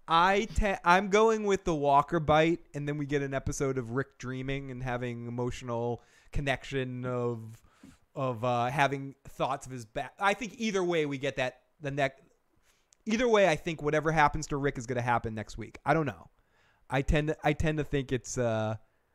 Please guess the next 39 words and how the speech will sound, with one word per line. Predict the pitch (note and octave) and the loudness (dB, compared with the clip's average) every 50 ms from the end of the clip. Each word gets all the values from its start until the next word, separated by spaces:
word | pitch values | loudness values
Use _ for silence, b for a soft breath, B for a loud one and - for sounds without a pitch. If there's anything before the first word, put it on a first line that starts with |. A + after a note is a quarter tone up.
| _ _ - | _ _ -6
or | C3 C#3+ | -4 0
maybe | D#3 E3+ F3+ F3 F3 | 2 4 4 4 4
it | F3+ D#3+ | 4 2
won't. | C#3 B2+ A2 A2 | 2 0 -4 -4
Maybe | B2+ D#3+ E3 D#3 F3 | -4 -2 -2 0 0
it | D#3+ | 0
will, | D3+ D3+ D3 E3 | -2 -2 -4 -4
maybe | E3 D#3+ D3 D3+ | -4 -2 -2 -2
it'll | C#3+ C#3 | -2 -4
happen | A#2+ A2+ - A#2+ A2+ | -4 -6 -8 -10 -12
in | A2+ | -14
episode | A2 A2 - - - - - | -12 -8 -8 -8 -8 -10 -16
five. | - - - - - - - - b b b b b b b b | -16 -18 -18 -18 -18 -20 -20 -20 b b b b b b b b
I, | - D#3+ - - _ _ _ _ _ _ _ _ _ _ _ _ _ _ _ _ _ - - - _ _ _ _ _ _ _ - | -8 -8 -8 -8 _ _ _ _ _ _ _ _ _ _ _ _ _ _ _ _ _ -20 -20 -20 _ _ _ _ _ _ _ -18
it's, | - - - - - - | -16 -16 -14 -14 -8 -4
it's, | D#3+ D3 - - - | -4 -4 -2 0 0
uh, | D#3 - | 2 6
I | D3 F#3 | 6 6
thought | A3 - E4 F4 | 8 8 8 8
it | F4+ | 6
was | E4 - | 4 2
six | - - - G#3+ - - | 2 4 2 2 4 4
episodes, | F3+ - - - - - A2 G#2 G2 | 2 2 2 2 -2 -2 -6 -6 -4
by | F#2+ B2 A2 | -4 -4 -4
the | G2+ G2 | -4 -8
way. | G2+ - - - - _ _ _ _ _ _ _ _ _ _ _ _ _ _ _ _ _ _ _ _ _ _ - | -12 -14 -18 -20 -20 _ _ _ _ _ _ _ _ _ _ _ _ _ _ _ _ _ _ _ _ _ _ -2
There, | D3 E3+ F3 F#3+ - - _ _ _ - | 2 2 2 2 0 -6 _ _ _ -6
we're | - F#3 F3+ | -2 2 2
on | G3 A3 A3+ | 4 4 4
episode, | B3 A#3+ A#3+ A3 - G#3+ F#3+ F#3 F3 D#3 | 4 2 2 0 0 0 0 0 -2 -2
what, | E3+ F#3+ F#3 F3 E3+ | -4 -4 -4 -4 -6
what | F3+ G3 | -6 -6
episode | F#3 F3 - D3+ D3+ C3 | -6 -6 -6 -4 -4 -2
was | A#2+ A2+ | -2 -4
this? | G#2+ A2 G#2 | -6 -8 -12
This | - C#3 C#3+ - | -12 -10 -8 -4
was | E3 D#3 | -2 0
episode | E3+ D#3+ E3+ - F3 D3+ C3+ A2+ | 0 0 0 0 2 0 0 0
three, | - - - C3+ B2+ C#3 D3+ D#3+ F3 G#3 A3+ | -6 -10 -8 -6 -4 -2 0 0 0 0 -2